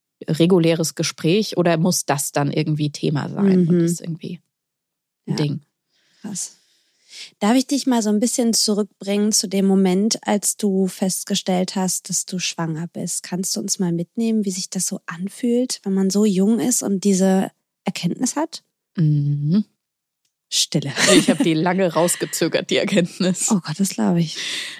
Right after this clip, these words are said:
Speaker 2: Hast du das schon geahnt oder warst du
Speaker 1: Mhm.
Speaker 2: komplett überrascht?
Speaker 1: Nee,
Speaker 2: Ja,
Speaker 1: ich
Speaker 2: du
Speaker 1: hab es, also ich hab es geahnt,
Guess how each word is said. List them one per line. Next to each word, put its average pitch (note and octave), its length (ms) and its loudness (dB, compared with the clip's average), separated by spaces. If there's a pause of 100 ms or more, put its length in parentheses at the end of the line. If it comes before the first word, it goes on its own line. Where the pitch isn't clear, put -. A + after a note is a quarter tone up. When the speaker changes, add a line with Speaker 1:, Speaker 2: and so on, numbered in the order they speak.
(160)
Speaker 2:
Hast F#3 160 4
du C#4 60 4
das A#3+ 80 2
schon A3 160 4
geahnt F3+ 520 0
oder B3+ 220 2
warst G3 220 2
du E3 60 4
Speaker 1:
Mhm. D3+ 40 2
Speaker 2:
komplett F3 360 2
überrascht? F3 340 -2
Speaker 1:
Nee, F3 80 2
Speaker 2:
Ja, D#3+ 60 6
Speaker 1:
ich F3 140 4
Speaker 2:
du E3 40 2
Speaker 1:
hab F3+ 160 2
es, E3 140 0
also F3+ 200 2
ich D#3+ 100 -2
hab F#3+ 100 -2
es F#3+ 100 -6
geahnt, G3 580 -2